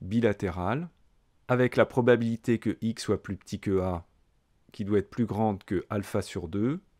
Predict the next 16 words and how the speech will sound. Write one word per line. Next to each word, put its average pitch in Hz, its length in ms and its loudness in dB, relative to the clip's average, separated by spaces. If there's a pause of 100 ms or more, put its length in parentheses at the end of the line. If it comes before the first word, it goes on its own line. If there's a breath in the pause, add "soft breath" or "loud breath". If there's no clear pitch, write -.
(340)
et - 80 -6
probabilité 107 720 0
que 98 240 -4
x - 460 -6
soit - 220 -6
inférieur 92 460 -6
à 85 80 -6
b, 104 280 -2 (220)
plus 123 140 -2
grande 104 340 -4
que 110 260 -4
un 123 200 0
moins 113 320 -2
alpha 110 280 -2
sur 101 180 -4
deux. - 120 -10